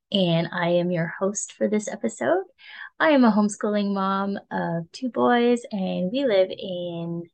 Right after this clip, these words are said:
Ontario, Canada. And I have the privilege of working for the Old Schoolhouse under the Canadian Schoolhouse and schoolhouse teachers dot com divisions. So this episode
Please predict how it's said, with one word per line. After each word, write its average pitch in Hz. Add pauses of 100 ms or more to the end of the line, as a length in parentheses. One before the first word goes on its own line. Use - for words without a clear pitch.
(260)
Ontario, 170 (180)
Canada. 226 (680)
And 330
I 226
have 202
the 190
privilege 185
of 190
working 185 (100)
for 285
the 240
Old 196
Schoolhouse 196 (100)
under 185
the 175
Canadian 254
Schoolhouse 240 (160)
and 311
schoolhouse 226
teachers 185
dot 170
com 170 (420)
divisions. - (840)
So 240 (260)
this 277
episode 160